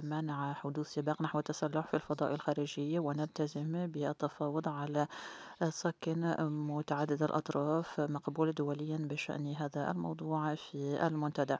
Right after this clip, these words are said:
ونذكر بأن معايير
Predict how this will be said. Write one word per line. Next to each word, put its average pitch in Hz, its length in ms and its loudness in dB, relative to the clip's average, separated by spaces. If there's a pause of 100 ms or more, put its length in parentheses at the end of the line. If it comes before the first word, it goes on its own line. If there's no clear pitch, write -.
(1500)
ونذكر 165 720 2
بأن 156 800 2 (1300)
معايير 160 1040 2